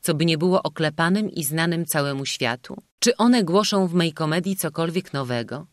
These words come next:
I czy można się obawiać, aby rzeczy tak powszechnie zohydzone wywarły jakiekolwiek wrażenie na umysły, aby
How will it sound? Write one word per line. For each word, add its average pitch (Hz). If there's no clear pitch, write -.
I 185
czy 190
można 240
się 196
obawiać, 120
aby 156
rzeczy 226
tak 185
powszechnie 175
zohydzone 131
wywarły 170
jakiekolwiek 180
wrażenie 143
na 120
umysły, 120
aby 160